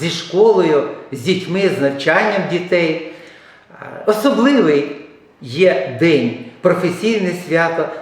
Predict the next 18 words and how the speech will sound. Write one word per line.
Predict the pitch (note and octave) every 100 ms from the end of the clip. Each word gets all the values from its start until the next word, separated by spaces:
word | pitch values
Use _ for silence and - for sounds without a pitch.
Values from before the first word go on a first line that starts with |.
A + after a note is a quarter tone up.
| C3
День | B2+ E3 D#3 -
учителя. | D3 - - D3+ C#3 C#3 A#2+ A2+ - -
Якою | A3 C#4 E4 D4
є | A#3+ C4
наша | A3+ B3+ - G#3+ - -
учительська | F#3 F#3+ F3+ G3 F#3+ F#3+ F#3 F3 - - D3 B2+
доля? | F3+ D3 B2 A#2+ A2+ - - - -
За | C#3 D#3
щасливий | F#3+ F#3+ F3+ D3+ - E3 C#4+ C4+ A3 F3
збіг | - E3+ G#3 G3+
обставин | F3 - - D3+ E3 D3+ C#3 C3 A#2+ - - -
шлях | - E3 A3+ A3
до | G3+
школи | G#3+ - G#3 A3+ F3
пролягає. | D3 D#3+ D#3+ D#3+ D3+ E3+ D#3 C3 A2+ - - - -
Учительська | E3 - F#3 - F3 D3+ - - C#3+
наша | C3+ G3 A#3 - F#3+ F#3+ - C#3+ A#2
доля, | E3+ F3 D3 C#3